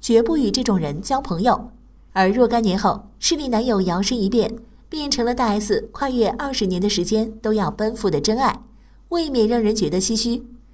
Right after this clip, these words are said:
说好的不做朋友，变成了自己的姐夫老公。小 S 甚至还把具俊晔当成了流量密码，在自己的节目上各种夸奖姐夫的优点，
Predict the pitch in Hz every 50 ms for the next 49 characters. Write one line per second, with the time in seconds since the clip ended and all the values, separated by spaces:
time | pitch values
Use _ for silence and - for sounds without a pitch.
0 | - - - - - 359 349 349 330 - 233 196 185 - 185 180 226 - 320 285
1 | - 208 170 165 196 196 - 202 - - - - - - 339 311 302 294 - 262
2 | 226 240 262 247 - 262 - 190 185 233 233 233 185 - - - 254 233 175 123
3 | - - 220 226 226 - - - - - - - - - - - - - 240 220
4 | 220 233 - 269 254 285 254 247 - 208 165 170 220 - - 233 226 202 156 -
5 | - - 233 - 269 262 269 240 165 - - - - - 214 214 233 220 196 165
6 | 156 175 165 165 143 143 160 269 294 294 277 233 190 165 127 - - - - -
7 | - - - - - - - - - 277 269 254 254 262 262 240 226 185 196 196
8 | 202 202 196 226 220 - 233 196 185 202 - - - - 339 302 277 269 240 190
9 | 196 - - 277 269 269 - 233 196 214 226 202 147 - - - - 202 196 247
10 | 277 294 285 208 - -